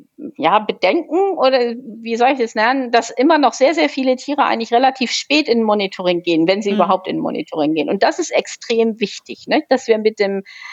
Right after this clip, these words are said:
Speaker 1: mittelalten Tier eigentlich schon anfangen und sagen, wir machen, äh, also eine Blutuntersuchung gehört zur Gesundheitskontrolle mit dazu. Warum?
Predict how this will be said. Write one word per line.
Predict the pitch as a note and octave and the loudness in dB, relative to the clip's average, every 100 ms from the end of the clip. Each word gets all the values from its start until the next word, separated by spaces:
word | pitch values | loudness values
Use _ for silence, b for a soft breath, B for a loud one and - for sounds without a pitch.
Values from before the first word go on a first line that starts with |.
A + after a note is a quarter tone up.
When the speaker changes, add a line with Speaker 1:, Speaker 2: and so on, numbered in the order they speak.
| B - | B 0
Speaker 1:
mittelalten | A3 F#4+ D#4+ A3+ - - | 2 4 4 4 2 -2
Tier | - B3+ A#3 | 0 2 2
eigentlich | - - F#3+ | 0 -4 -6
schon | G3+ F3+ | -4 0
anfangen | G#3 D4+ - F3+ F#3 G3+ | 2 2 0 -2 -2 -4
und | G3 | -2
sagen, | F#3+ G3 G3+ | 0 0 0
wir | G3 | 0
machen, | F#3+ B3+ C#4 A#3 | 2 2 0 -2
äh, | - G3 F#3+ b b - | 0 2 0 b b -2
also | F#3 | 0
eine | G#3 F#3+ | 2 0
Blutuntersuchung | A3 C#4 G#4 A#3+ A#3 B3 A#3+ G#3+ | 2 2 4 2 2 2 2 2
gehört | G#3 B3+ B3+ | 2 2 2
zur | G#3+ | -2
Gesundheitskontrolle | G3 A#3 C4 F#3+ - F#3+ F#3+ G3 G3+ | 2 0 2 -2 -2 -8 -2 0 0
mit | F#3+ E3+ | -2 -2
dazu. | D#3+ - - B3 F#4+ | -2 -2 -6 -4 0
Warum? | F#3+ G#3 F#3 F#3+ B3+ | 0 0 2 2 2